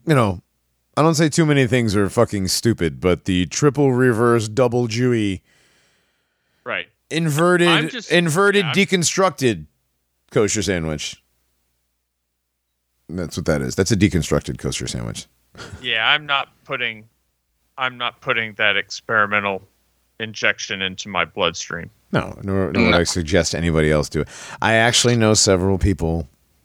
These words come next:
Speaker 1: that have now. <sighs> I did tell you guys that, um, we lost a family member recently, right? You guys, did I tell you that? And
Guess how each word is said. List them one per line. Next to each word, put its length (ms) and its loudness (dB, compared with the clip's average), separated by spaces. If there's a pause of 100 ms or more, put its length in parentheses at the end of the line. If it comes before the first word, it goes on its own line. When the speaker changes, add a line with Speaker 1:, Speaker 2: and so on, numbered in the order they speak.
(600)
Speaker 1:
that 140 -4
have 260 -2
now. 140 -6 (1080)
<sighs> 40 -20 (1300)
I 40 4
did 140 2
tell 140 2
you 80 4
guys 400 2 (140)
that, 260 2
um, 420 0
we 120 2
lost 240 2
a 60 -8
family 280 0
member 400 -2 (540)
recently, 460 -2
right? 240 0
You 100 -2
guys, 220 0
did 100 -4
I 20 0
tell 140 0
you 80 4
that? 260 0
And 420 -2